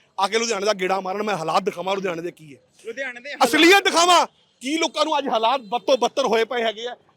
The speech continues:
Speaker 1: ਤੁਸੀਂ ਦੇਖੋ, ਤੁਸੀਂ ਸੋਚਦੇ ਹੋਵੋਗੇ ਕਿ ਇਹ ਪੁਲ ਜਿਹੜਾ ਹੈਗਾ, ਇਹ ਹੈਗਾ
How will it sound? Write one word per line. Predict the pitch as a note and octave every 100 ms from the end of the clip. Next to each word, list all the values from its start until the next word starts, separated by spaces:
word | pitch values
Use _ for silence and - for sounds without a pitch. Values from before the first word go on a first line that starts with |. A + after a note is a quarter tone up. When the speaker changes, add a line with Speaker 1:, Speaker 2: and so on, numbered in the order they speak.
| _
Speaker 1:
ਤੁਸੀਂ | D4+ D4 F#4+
ਦੇਖੋ, | D#4+ - F4 F4
ਤੁਸੀਂ | D#4 - - D4+
ਸੋਚਦੇ | C#4+ C#4 D4+ E4+
ਹੋਵੋਗੇ | D#4 D#4 D#4+ D#4 _ _
ਕਿ | D4+
ਇਹ | D#4+
ਪੁਲ | D#4 D#4 D#4
ਜਿਹੜਾ | D#4 D#4
ਹੈਗਾ, | B3+ A#3+ B3 - -
ਇਹ | B3
ਹੈਗਾ | G3+ A3+ B3+ B3+